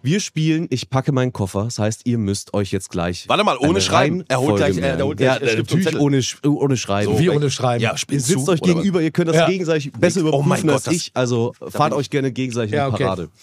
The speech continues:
Speaker 1: Ähm, und es geht folgendermaßen. Ihr spielt jeweils getrennt voneinander.
Speaker 3: Mhm.
Speaker 1: Und ihr kriegt jetzt gleich eine, ähm, ihr,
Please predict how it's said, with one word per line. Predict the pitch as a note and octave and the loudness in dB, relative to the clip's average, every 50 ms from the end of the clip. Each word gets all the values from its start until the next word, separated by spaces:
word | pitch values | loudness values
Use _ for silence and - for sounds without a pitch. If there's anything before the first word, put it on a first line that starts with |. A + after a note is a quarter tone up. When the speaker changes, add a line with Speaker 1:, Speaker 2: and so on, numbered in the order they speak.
| - - - - - - - - _ _ _ - | -20 -20 -20 -20 -20 -20 -20 -20 _ _ _ 0
Speaker 1:
Ähm, | C3+ C#3 C#3+ C#3+ D3 D3 - | 2 2 2 2 0 -2 0
und | D3+ E3 | 0 0
es | E3 F3+ - - | 0 -2 -2 -4
geht | F3+ E3+ | -4 -4
folgendermaßen. | - - E3+ F3 E3+ D3+ A#2 G2+ F#2 F2+ - - - _ | -2 0 0 0 2 0 0 0 -2 -4 -4 -8 -14 _
Ihr | - D#3+ E3+ F3+ | -2 -2 -2 -2
spielt | - - - D#3 D#3+ D3+ - _ _ | -2 -4 -4 -4 -4 -6 -8 _ _
jeweils | - A2 C3 C#3+ C#3+ C#3 - | -4 -2 0 0 0 0 -2
getrennt | - A#2+ F#2 - G#2+ A#2 B2+ - | -4 -8 -6 -2 -2 -2 -2 -2
voneinander. | - E2+ D#2+ D#2 D2+ D2+ D#2 F2 C3 A3 - - | -4 -6 -4 -4 -6 -6 -6 -6 -8 -8 -10 -14
Speaker 3:
Mhm. | A#2+ G2 G2+ B2 D3 - - _ _ _ _ _ _ - - - - | -12 -10 -8 -8 -8 -8 -12 _ _ _ _ _ _ -20 -20 -10 -4
Speaker 1:
Und | - A#2+ C3 C3 C3+ B2+ - | 0 0 2 2 0 -2 -2
ihr | C3 A#2 | -4 -4
kriegt | - - - D#3 D3+ - | -4 -2 -4 -4 -2 -4
jetzt | D#3 - - | -6 -4 -2
gleich | A#2+ G#2+ A2+ A#2 - - | 0 0 0 -2 -4 -4
eine, | A2 G#2+ G#2+ G#2 G2+ G#2 G#2 G2+ - _ _ _ - - _ _ _ _ - | -4 -2 -2 0 -2 -2 -4 -6 -10 _ _ _ -20 -20 _ _ _ _ -12
ähm, | - F#2 F2+ F2+ F2 F2 F2+ F2 F2 E2+ F2 E2+ E2+ E2 - _ _ _ | -8 -6 -6 -4 -4 -6 -6 -6 -6 -6 -6 -8 -8 -10 -12 _ _ _
ihr, | - F#2 - - - D3 D3+ B2+ | -14 -14 -14 -10 -6 -6 -6 -6